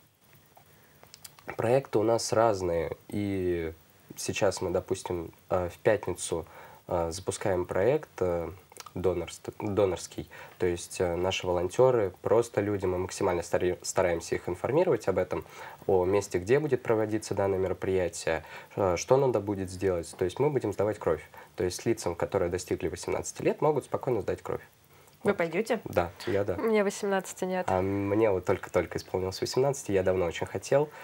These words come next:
Speaker 1: Э, и вот, э, цель у меня какая-то вот именно в этом плане — получить почётного донора, то есть денег вот не брать.
Speaker 2: Но это вам сдавать и сдавать.
Speaker 1: Да.
Speaker 2: Не страшно, да?
Speaker 1: Не страшно,
Speaker 2: Перспектива
Speaker 1: нет.
Speaker 2: такая не пугает.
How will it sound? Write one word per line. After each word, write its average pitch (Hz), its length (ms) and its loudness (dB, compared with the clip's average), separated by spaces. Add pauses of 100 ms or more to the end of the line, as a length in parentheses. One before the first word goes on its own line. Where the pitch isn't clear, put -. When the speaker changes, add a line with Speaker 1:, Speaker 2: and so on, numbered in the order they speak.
(180)
Speaker 1:
Э, 87 500 0
и 92 560 -4
вот, 87 200 -6 (180)
э, 85 260 -2 (140)
цель 113 240 4
у 95 40 2
меня 90 180 -2
какая-то 85 420 -2
вот 80 200 -4
именно 85 220 -2 (220)
в 92 160 0
этом 90 220 2
плане — 156 260 2
получить - 380 -2
почётного 90 400 -2
донора, 107 320 2
то - 120 -4
есть - 280 -4 (120)
денег 101 340 -4
вот - 300 -14
не 92 80 0
брать. - 320 -8 (120)
Speaker 2:
Но 185 100 0
это 220 180 0
вам 214 200 0
сдавать 202 360 0
и 202 40 -8
сдавать. 175 500 0
Speaker 1:
Да. 98 320 -2 (240)
Speaker 2:
Не 208 140 2
страшно, - 520 0
да? 175 140 2
Speaker 1:
Не 127 60 4
страшно, 208 220 4
Speaker 2:
Перспектива 294 320 2
Speaker 1:
нет. 269 60 -4
Speaker 2:
такая 226 420 6
не 226 180 4
пугает. 214 340 0